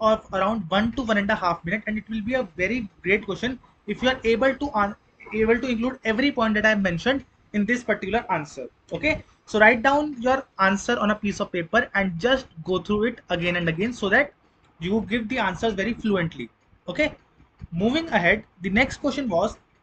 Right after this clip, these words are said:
which language you prefer. So you can prefer Python, you can prefer Java, or you can pre-, prefer C plus plus. So any one language you can prefer. You should not know every language, but one major language you should know. Okay, moving ahead, next question was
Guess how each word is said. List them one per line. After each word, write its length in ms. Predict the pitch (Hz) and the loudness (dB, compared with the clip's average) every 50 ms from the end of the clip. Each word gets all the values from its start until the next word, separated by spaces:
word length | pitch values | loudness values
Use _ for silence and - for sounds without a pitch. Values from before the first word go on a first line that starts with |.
| 180 | -4
which 240 | 180 294 311 - - | -2 -2 -2 0 0
language 400 | 262 233 208 202 202 196 196 180 | 2 4 4 4 4 2 0 0
you 60 | 208 | -4
prefer. 440 | 202 - 180 156 143 - - 139 120 - | -4 -2 0 -2 -2 -2 -4 -8 -10 -10
So 180 | - - - 208 | -12 -6 -4 -2
you 160 | 220 185 208 | -2 -2 -2
can 220 | 208 - 233 226 226 | -4 -2 -4 -2 -2
prefer 240 | 202 190 - 180 | -2 -2 -2 -4
Python, 540 | 165 - - 170 - 185 - - 208 208 196 | -4 0 0 2 2 0 -2 -2 -2 -2 -2
you 80 | 190 196 | -2 -2
can 160 | - 202 196 | -2 -4 -4
prefer 260 | - 190 180 - 175 | -2 -4 -2 -2 -2
Java, 540 | 165 151 165 156 156 160 170 180 180 180 - - | -2 0 0 0 0 0 -2 -4 -4 -6 -6 -4
or 320 | - 180 202 226 233 240 - | 0 2 4 4 2 0 -4
you 80 | 196 196 | -10 -6
can 160 | 196 202 196 | -4 -4 -4
pre-, 160 | - - 190 | -4 -6 -8
prefer 320 | 202 - 196 190 190 247 277 | -6 -2 -2 -2 -2 -2 -4
C 240 | 277 - - 233 208 | -6 -6 -8 -8 -6
plus 220 | - 185 170 - | -6 -6 -6 -6
plus. 300 | - - 139 131 - - _ _ _ _ _ - | -6 -8 -8 -8 -8 -12 _ _ _ _ _ -10
So 100 | - 262 | -4 0
any 220 | 254 254 311 320 | 0 2 2 2
one 240 | 254 254 269 277 262 | 2 2 2 2 2
language 300 | 240 214 214 220 220 202 | 2 2 2 2 0 0
you 80 | 214 | -2
can 160 | 208 226 220 208 | -2 -2 -2 -2
prefer. 220 | 190 185 - 226 | -2 -2 0 0
You 120 | 240 233 233 | 0 0 -2
should 220 | 220 226 202 185 | -2 -4 -4 -2
not 220 | 208 220 220 - - | 0 0 0 0 -2
know 180 | 220 226 - - _ | -4 -4 -4 -4 _
every 240 | 180 175 170 214 247 | 0 2 2 2 2
language, 440 | 254 254 247 247 254 311 320 - - - - _ _ _ | 2 2 2 2 0 -2 -4 -6 -8 -14 -20 _ _ _
but 200 | - 202 208 208 | 0 0 0 4
one 340 | 202 233 269 302 302 285 226 | 4 4 4 4 2 0 0
major 240 | 196 196 208 214 233 | 2 4 4 4 4
language 320 | 233 208 190 190 196 208 | 2 2 0 0 0 0
you 80 | 196 196 | -2 -2
should 220 | 170 - 226 202 | -2 -2 -2 0
know. 200 | 196 170 139 123 - _ _ _ _ _ _ _ - - - | 0 0 -2 -4 -6 _ _ _ _ _ _ _ -12 -10 -4
Okay, 260 | - - 320 330 - - _ - - - _ _ _ - - _ _ _ | 0 2 0 0 0 -4 _ -20 -20 -20 _ _ _ -20 -20 _ _ _
moving 300 | 180 196 226 262 277 277 | -2 0 0 0 0 0
ahead, 320 | 262 226 262 302 294 - - _ _ _ _ _ _ - - - - _ _ _ _ _ _ _ - - - 190 | 2 2 2 2 2 0 -6 _ _ _ _ _ _ -20 -20 -20 -20 _ _ _ _ _ _ _ -20 -18 -8 -2
next 260 | 190 226 269 269 - | 0 0 0 2 0
question 200 | 277 254 277 269 | -2 -2 0 2
was 260 | 269 294 311 311 - | 2 2 2 2 0